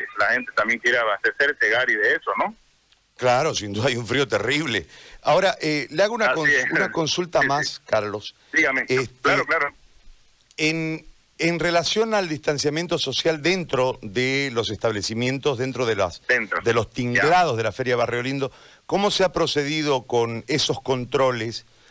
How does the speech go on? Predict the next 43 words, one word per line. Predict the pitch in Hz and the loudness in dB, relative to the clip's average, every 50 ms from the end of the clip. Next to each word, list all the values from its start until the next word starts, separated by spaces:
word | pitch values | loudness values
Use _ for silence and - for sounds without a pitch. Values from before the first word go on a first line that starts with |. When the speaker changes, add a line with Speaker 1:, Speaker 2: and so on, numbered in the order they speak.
| _ _ | _ _
Speaker 2:
Porque | - 131 139 143 | -2 -2 2 2
yo | 156 165 | 2 2
creo | 160 196 185 | 2 2 2
que | - 170 | 2 0
hay | 151 | 2
que | - 139 | 2 2
Speaker 1:
Sí. | - | 2
Speaker 2:
apelar | - - 131 127 120 113 110 - | 2 2 4 4 2 2 2 0
a | - 110 | 0 0
la | 110 110 | 0 2
conciencia | - 123 123 117 - 147 160 160 143 147 165 147 139 | 2 0 0 0 0 0 0 0 0 2 2 2 2
del, | 120 120 113 107 101 101 90 - - | 2 0 -4 -4 -6 -10 -12 -14 -8
del | 90 107 113 107 | -6 -4 -4 -2
ciudadano, | - - 127 123 139 180 180 156 135 123 | 0 2 2 4 4 4 2 2 0 -2
sin | - - 110 107 | -4 -4 -4 -4
ninguna | 110 113 123 131 127 | -4 -2 0 0 2
duda | 135 151 143 | 2 0 0
que | 117 127 | 0 -2
es | 117 131 | -4 -4
el | 113 | -4
primero | 92 104 117 123 131 123 | -4 -4 -2 0 0 0
que | 107 110 | 0 0
debe | 113 120 120 | 0 -2 -2
cuidarse, | 95 120 131 135 139 127 117 101 95 - - 135 135 - - - - - - - - | -4 -4 0 2 2 2 2 0 -2 -2 -4 -4 -6 -10 -18 -20 -20 -20 -20 -20 -4
además | - 120 120 123 123 123 160 156 | 0 2 2 2 2 2 2 2
Speaker 1:
Así | |
Speaker 2:
de | 151 | 2
Speaker 1:
es. | 165 147 | 2 2
Speaker 2:
las | 127 - | 0 0
exigencias | 143 131 - - 120 98 147 156 151 151 131 | -2 -2 -2 -2 0 0 0 0 0 -2 -4
que | - 131 113 | -4 -4 -4
tienen | - 127 139 139 139 131 | -2 -2 -2 -2 -2 0
para | - 120 117 110 107 | 0 0 2 2 2
abrir | 110 110 123 139 | 0 -2 -2 -4
sus | 120 - 131 - | -2 -4 -4 -4
puestos, | - - - 120 - - 131 117 - - - - - - - - - - | -2 -2 -2 -2 0 -2 -2 -2 -2 -4 -10 -16 -20 -20 -20 -20 -18 -8
eh, | - 95 95 95 95 | -4 -2 -2 0 0
entiendo, | 113 113 107 123 131 135 135 127 | -2 -2 -2 -2 -2 0 0 2
bajo | 113 113 101 - 117 117 110 110 110 104 | 2 2 0 2 2 2 2 0 -2 -4
un | 123 120 127 127 120 117 110 104 101 92 | -4 -4 -4 -4 -4 -4 -4 -6 -4 -2
protocolo | - 113 110 90 120 110 - 127 139 143 143 135 127 113 - - - - - - | -2 -2 0 0 -2 -2 2 2 2 2 4 2 0 -2 -4 -10 -20 -20 -8 -4
los, | 104 107 107 107 104 95 - - | 0 2 2 2 2 0 -2 -2
eh, | 107 92 90 87 85 82 80 78 76 73 71 69 65 64 57 50 50 52 50 | -2 -2 -2 -2 -2 -2 -2 -4 -4 -6 -8 -10 -12 -14 -16 -18 -18 -20 -20